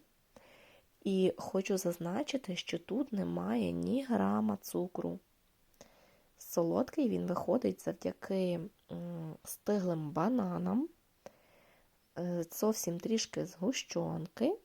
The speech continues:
та шоколад. Ось так. Це нереально смачно, я обов'язково буду готувати ще. І хочу зазначити, що можна робити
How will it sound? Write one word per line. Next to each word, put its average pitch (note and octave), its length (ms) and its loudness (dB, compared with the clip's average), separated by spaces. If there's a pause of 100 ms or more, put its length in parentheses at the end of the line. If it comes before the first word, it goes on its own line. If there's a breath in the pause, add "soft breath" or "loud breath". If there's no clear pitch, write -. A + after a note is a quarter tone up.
(280)
та G#3 200 -2
шоколад. F#3+ 760 -2 (880)
Ось G#3+ 280 -6
так. - 400 -6 (1000)
Це E3+ 160 -6
нереально F#3 840 0
смачно, F#3+ 560 -2
я F3 140 0
обов'язково F3 580 -2
буду F#3 240 0
готувати F3 580 -6
ще. A3 520 -2 (1300 loud breath)
І F#3 320 2
хочу F3+ 320 0
зазначити, E3+ 600 -2
що - 180 -6
можна G#3 320 -2
робити E3+ 420 0